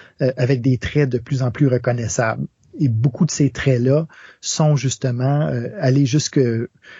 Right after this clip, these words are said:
en mille neuf cents, là, euh, doivent beaucoup au romantisme. Tout d'abord, l'anthropologie va s'attacher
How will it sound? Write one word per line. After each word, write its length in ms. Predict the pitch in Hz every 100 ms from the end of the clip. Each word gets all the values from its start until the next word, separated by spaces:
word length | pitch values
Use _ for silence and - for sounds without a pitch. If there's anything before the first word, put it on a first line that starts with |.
| - -
en 360 | 135 - 135 117
mille 160 | 131
neuf 160 | 127 -
cents, 380 | - 143 156 143
là, 280 | 131 135
euh, 280 | 131 117 110 160 170 -
doivent 440 | 135 135 147 143 117
beaucoup 380 | 127 120 156
au 60 | 123
romantisme. 680 | 113 120 113 107 - 90 - _ _ _ _ _ _ _
Tout 100 | -
d'abord, 600 | 170 202 160 180 196 196 147 -
l'anthropologie 1080 | 156 156 147 135 156 143 127 117 143 160 156 _ _ _ _
va 380 | 131 110 131 151
s'attacher 1040 | - - 139 - 123 - - 139 147 151